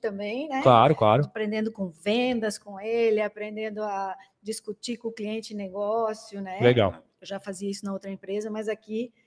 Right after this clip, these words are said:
Speaker 2: Sim.
Speaker 1: né? Como a gente diz, a, o Jean é o C E O, eu sou a C O O.
Speaker 2: Legal.
Speaker 1: Mas nós dois somos diretor de
Speaker 2: Diretor,
Speaker 1: operação.
Speaker 2: legal.
Speaker 1: Onde tiver uma operação na empresa, a gente tá ali pra fazer.
Speaker 2: Bacana.
Speaker 1: É isso que movimenta
Speaker 2: Legal.
Speaker 1: a inovação dentro da nossa
Speaker 2: Isso.
Speaker 1: empresa.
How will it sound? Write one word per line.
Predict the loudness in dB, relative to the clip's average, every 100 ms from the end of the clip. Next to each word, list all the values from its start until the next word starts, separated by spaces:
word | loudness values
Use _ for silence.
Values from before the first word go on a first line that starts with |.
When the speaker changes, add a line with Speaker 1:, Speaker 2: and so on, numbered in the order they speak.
| _
Speaker 2:
Sim. | 4 6
Speaker 1:
né? | 6 2 -10 _
Como | -4 0
a | 2
gente | 0 -2
diz, | 0 0
a, | 0 0 -2 -4 -6 -10
o |
Jean | -4 -2
é |
o | -2
C | -2 2
E | 4
O, | 6 4 0 -6
eu |
sou | -4 0 0
a | 0 -6
C | -8 -10 -6
O | -4 0 0 0
O. | 2
Speaker 2:
Legal. | 4 4
Speaker 1:
Mas | 4 0
nós | -2
dois | -2 -2 -2
somos | -6 -2
diretor | 0 0 -2 4
de |
Speaker 2:
Diretor, | 6 6
Speaker 1:
operação. | 4 0 -2
Speaker 2:
legal. | -4 -4 -2
Speaker 1:
Onde | 0 0 4
tiver | 6 8
uma | 8 8
operação | 8 6 6 2 2
na |
empresa, | 0 2 2 2
a |
gente | 0 -4 0
tá | 0
ali | 0
pra | -2 -6
fazer. | -6 -6 -8 -8 2
Speaker 2:
Bacana. | 2 4 2 2
Speaker 1:
É | -2 -6 -6
isso | -10
que | -12
movimenta | -6 -6 -4 -8 -6 -4
Speaker 2:
Legal. | -2 -2 -4 -14 _ _
Speaker 1:
a | -4
inovação | 0 0 0 -4 -6 -8
dentro | -8 -4
da |
nossa | 0 0 -2
Speaker 2:
Isso. | -8
Speaker 1:
empresa. | -14 -18 -20